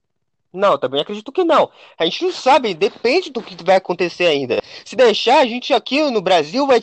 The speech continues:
vai ter, quando voltar às aulas, eu vi na reportagem, eu não sei se isso é verdade, entendeu? Eu não sei se isso é verdade. Mas as aulas online, pelo que eu fiquei sabendo, elas não tão substituindo as aulas, assim, na, presenciais.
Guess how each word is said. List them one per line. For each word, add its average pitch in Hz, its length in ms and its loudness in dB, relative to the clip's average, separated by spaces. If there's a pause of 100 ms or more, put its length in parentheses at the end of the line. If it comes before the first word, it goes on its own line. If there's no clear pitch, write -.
(140)
vai 202 180 0
ter, 247 260 -4
quando 247 240 -4
voltar 196 400 2
às 143 80 -4
aulas, 185 420 2 (320)
eu - 120 2
vi 311 80 0
na 392 100 -2
reportagem, 202 640 0
eu 220 140 -2
não 311 100 -4
sei 262 240 -6
se 247 120 -14
isso - 180 -6
é 233 80 2
verdade, 107 520 0
entendeu? 160 280 -4
Eu 170 80 -2
não 196 60 -6
sei 220 120 -4
se 208 60 -6
isso - 100 -2
é 220 60 2
verdade. 190 380 2 (340)
Mas 208 140 4
as 247 160 4
aulas 302 280 4
online, 202 640 0 (200)
pelo 277 160 0
que 302 80 -2
eu 294 40 -2
fiquei 247 200 -6
sabendo, 226 340 2
elas 311 140 4
não 320 120 -4
tão 359 140 -2
substituindo 269 640 -4
as 185 260 0
aulas, 233 600 4 (100)
assim, 208 460 -2 (180)
na, 180 480 2
presenciais. 175 840 0